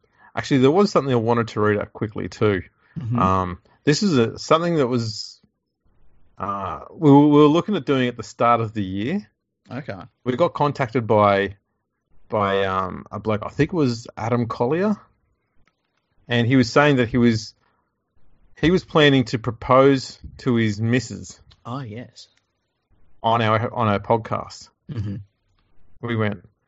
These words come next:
Speaker 1: um, "All right then, no worries, we'll get you on to do that."
Speaker 2: Mm-hmm.
Speaker 1: And we were waiting for him to, to get the right time to do it.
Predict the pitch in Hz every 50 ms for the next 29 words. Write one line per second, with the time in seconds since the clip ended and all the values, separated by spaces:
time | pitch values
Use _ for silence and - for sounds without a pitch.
0 | _ _ _ _ - 104 101 104 101 101 98 98 98 - - - 135 131 117 98
1 | 92 110 123 151 156 139 127 113 104 107 107 127 131 - 143 127 - 135 - -
2 | 120 107 107 101 113 104 92 90 92 98 123 - - _ _ _ _ - 120 101
3 | - - 85 - _ _ _ _ _ 113 113 110 110 107 101 - - 131 120 113
4 | 113 123 131 147 139 131 - 151 131 127 120 117 117 110 107 - - 117 110 120
5 | 110 - 113 110 107 104 104 - - 113 110 104 101 95 92 101 107 135 180 196